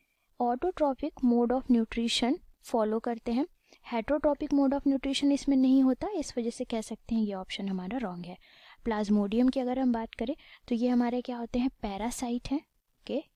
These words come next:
ये पैरासाइट है और हम जानते हैं इनमें autotrophic mode of nutrition हो ही नहीं सकता, तो ये भी फॉलो करते हैं heterotrophic mode of nutrition को। तो हम कह सकते हैं ये भी हमारा ऑप्शन यहाँ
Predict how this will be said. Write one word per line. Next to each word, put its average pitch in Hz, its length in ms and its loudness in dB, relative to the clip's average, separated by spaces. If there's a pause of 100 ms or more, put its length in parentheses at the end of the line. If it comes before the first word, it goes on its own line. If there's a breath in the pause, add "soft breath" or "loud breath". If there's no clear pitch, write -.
(200)
ये 220 140 -2
पैरासाइट 220 760 -8
है 302 120 -4 (400 loud breath)
और 226 120 0
हम 233 160 4
जानते 202 360 -2
हैं 320 160 2 (280 loud breath)
इनमें 254 340 6 (340)
autotrophic 269 720 0
mode 254 260 2
of 269 80 0
nutrition 262 480 4
हो 202 140 2
ही 208 160 4
नहीं 269 140 8
सकता, 269 380 -6
तो 302 140 -2
ये 214 220 -2
भी 247 120 -2
फॉलो 226 320 -2
करते 220 320 -6
हैं 254 180 -2 (440 soft breath)
heterotrophic 220 1200 -4
mode 269 280 2
of - 80 -2
nutrition 269 600 2
को। 339 140 -4 (600)
तो 233 60 -4
हम 233 140 2
कह 220 180 -4
सकते - 340 -6
हैं 294 160 2 (140)
ये 214 100 0
भी 220 160 -2
हमारा 208 340 0
ऑप्शन 190 380 -4
यहाँ 180 200 -4